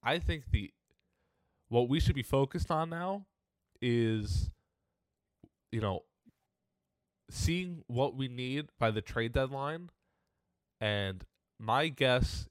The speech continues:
is trade deadline time comes, we're gonna need a relief pitcher. And maybe if there's a catcher out there, but I think Higgy with regular time can improve offensively,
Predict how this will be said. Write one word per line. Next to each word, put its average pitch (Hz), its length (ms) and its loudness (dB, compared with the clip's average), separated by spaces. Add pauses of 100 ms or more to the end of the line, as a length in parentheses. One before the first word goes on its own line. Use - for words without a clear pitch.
is 107 420 -2
trade 131 300 6
deadline 113 440 2
time 98 300 -2
comes, 98 520 -6
we're 113 220 2
gonna 113 240 -4
need 95 400 -4
a 92 40 -6
relief 98 420 -6
pitcher. 147 440 -4 (440)
And 104 260 -4 (260)
maybe 135 380 -4
if 127 80 -6
there's 120 220 0
a 113 60 -2
catcher - 440 0
out 110 240 4
there, 175 300 0 (520)
but 113 200 -4
I 113 200 0 (220)
think 175 300 -6 (1080)
Higgy 160 460 -2 (400)
with 113 340 0
regular 131 460 4
time 120 480 2
can 117 200 -4
improve 123 420 -2
offensively, 127 800 0